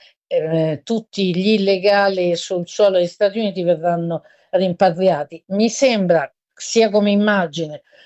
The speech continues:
sia come tempestività che è conseguenziale alle, alle promesse, agli annunci fatti da, dal presidente americano, mi sembra francamente <clears throat> così tempestiva che se non è un fake fotografico a cui purtroppo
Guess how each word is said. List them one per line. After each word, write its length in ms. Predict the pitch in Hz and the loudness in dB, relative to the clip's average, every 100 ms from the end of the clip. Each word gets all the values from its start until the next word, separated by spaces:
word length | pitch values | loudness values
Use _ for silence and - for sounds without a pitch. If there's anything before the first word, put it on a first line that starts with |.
| _ | _
sia 400 | - - 208 202 | -14 0 2 2
come 300 | 170 185 180 | 2 2 2
tempestività 1200 | 180 196 185 196 196 - 190 190 175 214 190 160 143 | 0 -2 0 -2 -2 -6 -6 -4 0 2 2 0 -4
che 420 | - 160 156 151 | -2 0 2 0
è 40 | |
conseguenziale 840 | - 165 - 175 175 175 214 185 | 0 -2 -2 -2 -2 0 0 2
alle, 300 | 170 165 175 - - _ | 2 2 0 -2 -12 _
alle 380 | - 175 170 180 | 0 2 4 2
promesse, 800 | 214 208 202 240 208 - - 175 | 2 2 2 2 0 -4 -2 -2
agli 160 | 160 | 2
annunci 580 | 165 175 208 196 160 165 | 0 0 0 0 -2 -8
fatti 360 | 147 170 - 175 | -2 -2 -2 -2
da, 220 | 165 160 - - _ - | 0 -2 -6 -20 _ -2
dal 200 | 180 175 | -2 0
presidente 560 | 185 185 208 202 190 | -2 0 2 2 0
americano, 460 | 214 277 202 190 208 | -2 0 0 -2 -2
mi 160 | 185 214 | 0 0
sembra 420 | - 196 214 185 | 2 -2 2 0
francamente 840 | 185 190 185 214 202 202 220 - _ | 0 -6 -4 -2 0 0 0 -2 _
<clears throat> 400 | - 330 226 175 - _ _ _ _ _ _ | 0 2 4 0 -4 _ _ _ _ _ _
così 340 | - 185 180 220 | -2 0 0 2
tempestiva 760 | 208 185 262 254 - 208 190 - - - - | 2 2 -2 -2 -4 0 0 0 -10 -18 -6
che 200 | - 202 | 0 0
se 200 | - 226 | 0 2
non 200 | 220 220 | 2 2
è 80 | 240 | 0
un 140 | 208 | -2
fake 500 | - 233 202 170 180 | 0 2 2 0 -6
fotografico 960 | - 175 175 208 202 170 - 160 160 160 | -2 -2 2 2 2 0 -4 -4 0 0
a 80 | - | 0
cui 160 | 202 | -4
purtroppo 640 | 170 175 - 202 170 147 | -2 -4 2 0 0 -12